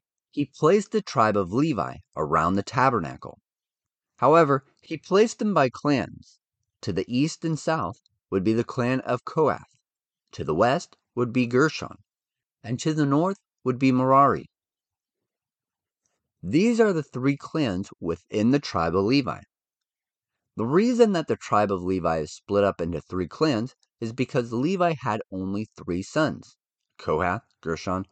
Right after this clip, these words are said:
and Merari. All the people within the tribe of Levi are descendants of Levi himself. But then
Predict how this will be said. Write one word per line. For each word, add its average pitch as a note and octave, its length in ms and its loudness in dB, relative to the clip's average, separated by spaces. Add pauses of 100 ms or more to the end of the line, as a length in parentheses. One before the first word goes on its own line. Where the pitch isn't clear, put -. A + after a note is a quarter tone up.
(100)
and E2 80 -8
Merari. G#2 480 2 (1600)
All G3+ 200 6
the B3 140 -2
people D3 400 0
within A#2+ 300 2
the G2 100 -2
tribe F2+ 280 0
of E2 60 -8
Levi F2 440 -4 (280)
are G2+ 160 0
descendants A#2 720 -2
of E2 220 -6
Levi D2+ 380 -4
himself. A2 520 -6 (720)
But B2+ 180 -6
then G3 300 2